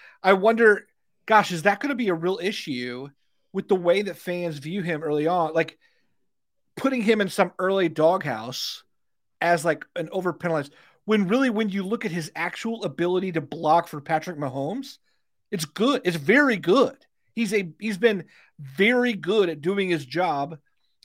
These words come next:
other than some of these penalties. And he has committed penalties. They're not all, like, all these penalties are not under some umbrella of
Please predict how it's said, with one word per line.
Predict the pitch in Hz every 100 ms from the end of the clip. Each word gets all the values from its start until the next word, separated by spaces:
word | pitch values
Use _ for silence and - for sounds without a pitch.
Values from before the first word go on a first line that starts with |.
| _ -
other | 196
than | 202 180
some | - 180
of |
these | 165 156
penalties. | - 156 190 247 - -
And | 208 262
he | 233
has | 240 294 302
committed | 202 190 180
penalties. | 190 160 135 107
They're | - 180
not | 185 175 -
all, | 165 170 160
like, | 151 139 - _ _ _ _ _ -
all | 190 208
these | 220 -
penalties | 202 190 190 165
are |
not | 151 151 156 160
under | 156 151
some | 170 151
umbrella | 156 151 143 139 139
of | 139 135 123